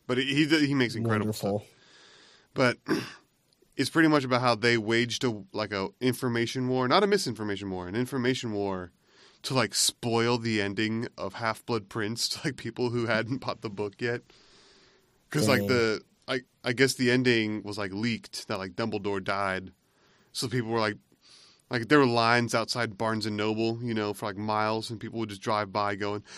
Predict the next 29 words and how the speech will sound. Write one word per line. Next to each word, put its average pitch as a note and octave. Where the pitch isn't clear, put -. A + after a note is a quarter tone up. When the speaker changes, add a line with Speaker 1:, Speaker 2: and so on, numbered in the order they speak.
Speaker 1:
"Dumbledore C#4+
dies!" B3
<laughs> C#3
You C#3
know, D#3+
like, B2
he D3+
may D3
Speaker 2:
Oh, D#3
yeah, G3
he E3+
does E3
in B2
that A2
one, G2+
doesn't A2
he? F2
Speaker 1:
Yeah. A2+
Speaker 2:
I B2
forgot C#3+
that C3+
it B2
was G#2+
that G#2+
one. F2+
Speaker 1:
Good F#3+
book, E3
Half-Blood G#2
Prince. F2